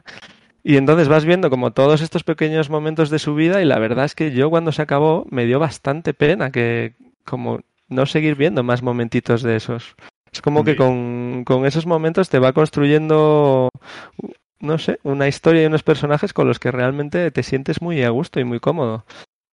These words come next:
Speaker 1: Y eso, y como que poco a poco te va ganando y como que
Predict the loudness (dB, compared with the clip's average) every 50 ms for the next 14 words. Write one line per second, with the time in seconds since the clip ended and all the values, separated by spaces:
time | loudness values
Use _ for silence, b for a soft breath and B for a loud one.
0 | _ _ -2 2 4 6 6 6 6 4 4 2 2 2 4 4 4 4 2 0
1 | -2 -2 -2 -2 -2 -2 0 0 2 2 2 2 0 -2 0 0 2 2 2 2
2 | 2 2 0 0 0 2 2 2 4 4 2 2 2 2 0 2 2 0 2 2
3 | 0 -2 0 2 0 0 0